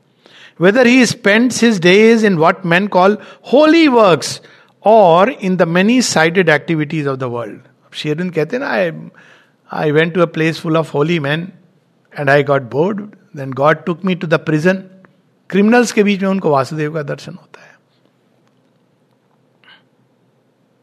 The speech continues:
वैसे भी होली men और होली एक्टिविटी से थोड़ा <laughs> दूर ही रहे इंसान तो अच्छा है। Holiness is inside। होलीनेस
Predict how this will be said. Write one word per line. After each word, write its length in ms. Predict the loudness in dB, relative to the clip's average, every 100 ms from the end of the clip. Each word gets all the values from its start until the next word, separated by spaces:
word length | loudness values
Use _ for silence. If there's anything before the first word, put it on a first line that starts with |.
| _ _ _ _ _ _
वैसे 220 | -16 -10 -6
भी 120 | -6
होली 440 | -6 -8 -6 -6
men 280 | -6 -8 -6
और 120 | -8
होली 300 | -8 -10 -8
एक्टिविटी 500 | -8 -10 -14 -12 -14
से 140 | -14 -16
थोड़ा 500 | -10 -8 -10 _ _
<laughs> 140 | _
दूर 400 | -12 -10 -2 -2 0
ही 40 |
रहे 260 | -6 -8 -10
इंसान 720 | -8 -12 -10 -10 -12 -16 -20
तो 60 | -20
अच्छा 420 | -20 _ -20 -20
है। 100 | -20 _ _ -20 _ _ -20 -20 -20 _ -2
Holiness 640 | 0 0 -2 -6 -8 -6 -8
is 100 | -6
inside। 640 | -6 -6 -8 -14 -16 -20 -20 _ _ _ _ _ _ _ _ _ _ _ _ -4
होलीनेस 720 | -2 -2 -2 -4 -4 -12 -18